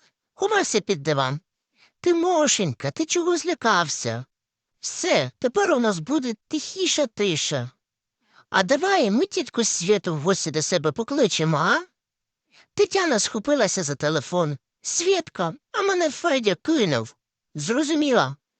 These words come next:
Миттю відгукнулася подруга. "Що брати з собою? Торт, шампанське чи горілку?" "Нічого не треба, у мене це все є", відповіла Світі Тетяна. Але Світлана все-таки забігла по дорозі в магазин,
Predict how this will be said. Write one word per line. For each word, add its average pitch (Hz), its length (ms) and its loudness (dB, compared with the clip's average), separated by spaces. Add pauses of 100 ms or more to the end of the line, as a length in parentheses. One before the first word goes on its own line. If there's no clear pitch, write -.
(440)
Миттю 240 500 2
відгукнулася 196 840 0
подруга. 165 540 -2 (460)
"Що 370 320 0
брати 285 400 0
з - 40 -4
собою? 156 580 0
Торт, 233 400 -2 (120)
шампанське 220 840 0
чи 208 200 0
горілку?" 190 600 0 (760)
"Нічого 359 420 2
не 220 120 2
треба, 139 520 0
у 269 180 0
мене 359 280 -2
це - 160 -4
все 320 360 -2
є", 139 540 -2 (480)
відповіла 180 680 -2 (320)
Світі 202 560 -2
Тетяна. 139 640 -2 (760)
Але 453 220 6
Світлана 392 500 0
все-таки 262 460 -2
забігла 214 500 0
по 190 160 -4
дорозі 180 400 0
в 156 60 0
магазин, 151 580 0